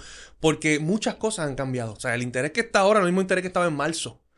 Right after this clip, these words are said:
O sea, que tú veas unas ven-, unas ventas que cerraron en enero, febrero y marzo, no es lo mismo que realmente es la misma limitación o la oportunidad que tiene de adquirir la persona hoy, en diciembre.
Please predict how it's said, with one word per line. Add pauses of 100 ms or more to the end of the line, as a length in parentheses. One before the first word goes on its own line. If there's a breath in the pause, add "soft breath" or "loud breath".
O
sea,
que
tú
veas
unas
ven-,
unas
ventas
que
cerraron
en
enero,
febrero
y
marzo,
no
es
lo
mismo
que
realmente
es
la
misma
limitación
o
la
oportunidad
que
tiene
de
adquirir
la
persona
hoy,
en
diciembre.